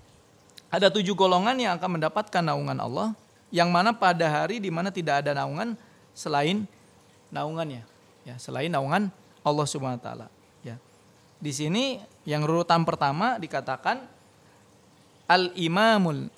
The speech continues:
adil, ya. Seorang imam, seorang pemimpin yang adil, ya, dia insya Allah akan dinaungi oleh Allah Subhanahu wa taala ketika tidak ada naungan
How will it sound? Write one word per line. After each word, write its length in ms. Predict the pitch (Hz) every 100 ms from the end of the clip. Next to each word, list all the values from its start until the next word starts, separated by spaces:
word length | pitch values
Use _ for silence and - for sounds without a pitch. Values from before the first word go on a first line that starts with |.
| -
adil, 480 | 143 139 156 233 247 _ _
ya. 160 | 123 147 - _ _ -
Seorang 480 | - 160 160 160
imam, 400 | 220 180 160 208
seorang 400 | 190 - 170 165
pemimpin 480 | 151 180 208 226 202
yang 240 | 170 151 101
adil, 320 | 113 165 240 - - - - -
ya, 160 | 131 127 143 -
dia 240 | 135 165
insya 160 | 170 131
Allah 160 | 143 156
akan 240 | - 190 208 - - - _
dinaungi 560 | 143 143 127 123 170 208 - - - - - - - -
oleh 160 | 151 165
Allah 160 | 165
Subhanahu 320 | 180 196 180 185
wa 80 |
taala 80 | 165
ketika 320 | 160 160 -
tidak 320 | 220 185 160 180
ada 80 |
naungan 400 | 196 233 262 202